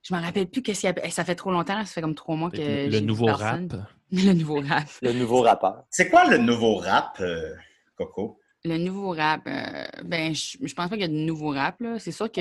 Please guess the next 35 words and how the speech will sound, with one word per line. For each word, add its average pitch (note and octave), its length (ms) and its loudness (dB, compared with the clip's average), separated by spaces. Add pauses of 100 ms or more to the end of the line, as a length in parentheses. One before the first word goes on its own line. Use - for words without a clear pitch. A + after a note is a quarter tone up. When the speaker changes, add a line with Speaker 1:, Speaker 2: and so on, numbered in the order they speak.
(140)
Speaker 4:
Ah, D#3+ 40 -6 (140)
ok. - 160 -14 (200)
Speaker 1:
le E3 180 2
rap, F#3+ 220 2
c'est F3+ 120 -4
beaucoup D#3+ 260 -2
à F3 100 6
propos E3+ 340 -6
de D3 340 4
l'innovation, C#3+ 840 0
puis, C3+ 440 -14
tu C3 440 -12
sais, C#3+ 180 -8
comme, C3 460 -2 (880)
euh, - 340 -6 (120)
je - 220 -12
pense D3 280 0
que C3+ 500 0 (380)
il C#3 80 -6
y C#3 80 0
a C3+ 60 0
vraiment C3 280 0
des C#3 140 2
belles C#3 260 2
nouvelles C3+ 300 0
affaires, C3+ 500 0
puis C3 640 -2 (460)
j'aime C#3+ 280 -2
où D3+ 60 -4
ça D3 180 -6
s'enligne, C#3 480 -2
là. A3 220 -4
Je - 60 -14
sais D#3+ 80 -6
pas. D#3 240 -6